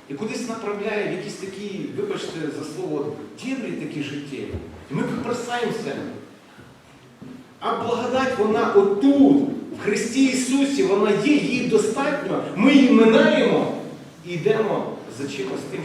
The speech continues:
що не насищає, що ніколи не втримує справи. Я хотів би закликати всіх нас до молитви по наступному. Якщо ви тільки чули вухом про благодать, попросіть Бога, щоб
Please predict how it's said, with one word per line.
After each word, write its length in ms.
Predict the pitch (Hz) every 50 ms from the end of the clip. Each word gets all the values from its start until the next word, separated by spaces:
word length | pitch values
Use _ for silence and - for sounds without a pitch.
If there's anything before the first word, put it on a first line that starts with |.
| 147
що 140 | 147 143 139
не 120 | 139 135
насищає, 680 | 135 - - - 127 - - 180 - - - - 170 - -
що 100 | 135 135
ніколи 300 | - - - - 165 160
не 60 | -
втримує 380 | - - 143 131 135 135 - - - -
справи. 280 | - - - - - - - - - - - - - - -
Я 60 | 147 147
хотів 300 | 156 160 165 170 - -
би 140 | - - - - - - - - - - - -
закликати 480 | - 202 185 165 170 165 - - - -
всіх 220 | - - - - - 123 127
нас 200 | 127 127 127 123 - - - - - - - - - -
до 100 | 120 127
молитви 340 | 123 131 131 139 147 143 -
по 200 | - - - 117
наступному. 400 | 117 117 - - - - - - - - - - - - - - - - - - - - - - - - - - - - - - - - -
Якщо 180 | 208 - - 220
ви 60 | -
тільки 300 | - 233 220 - - - - - - - - - - - - - - - - - - - - - -
чули 380 | - - - 202 220 208 196
вухом 580 | 151 - - - - 262 - - - 135 - - - - - -
про 100 | 131 127
благодать, 540 | 131 135 120 - 135 131 - - - - - - - - - -
попросіть 480 | - - - - - - - - 120 -
Бога, 360 | - - - - - - - - - - - -
щоб 120 | - 131